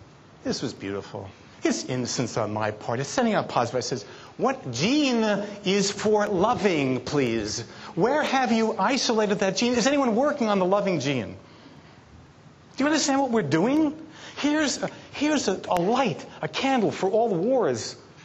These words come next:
What's the loving gene? Isolate that, isolate the R N A, and you know what you do? You give me some of it. I'll meet the Arabs somewhere. Uh, not the Arabs, forgive me, but I mean, you know, the bad people, the Taliban, whatever else. I do.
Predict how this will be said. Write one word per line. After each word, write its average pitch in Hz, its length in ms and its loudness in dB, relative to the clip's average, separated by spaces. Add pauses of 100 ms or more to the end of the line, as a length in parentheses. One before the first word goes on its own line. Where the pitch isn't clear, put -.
(680)
What's 254 220 -4
the 226 80 2
loving 214 320 0
gene? 156 440 -4 (360)
Isolate 226 560 2
that, 190 300 -2 (200)
isolate 220 460 2
the 208 140 -2
R 190 220 2
N 185 100 4
A, 147 280 2 (240)
and 165 80 0
you 190 60 2
know 208 80 2
what 214 120 0
you 226 60 -2
do? 214 220 2
You 147 80 2
give 185 160 0
me 220 80 2
some 147 240 0
of 135 100 -4
it. 185 160 -2 (240)
I'll 151 80 2
meet 214 180 2
the 160 120 2
Arabs 156 340 2
somewhere. 147 480 0 (300)
Uh, 131 60 0
not 143 160 2
the 123 120 2
Arabs, 135 280 2
forgive 143 260 -2
me, 131 80 0
but 139 140 0
I 139 40 4
mean, 139 80 0
you 151 80 2
know, 151 60 4
the 123 100 0
bad 170 280 0
people, 151 200 0
the 101 60 -8
Taliban, 143 420 0
whatever 139 240 0
else. 139 160 -2
I 135 40 -4
do. 135 100 -8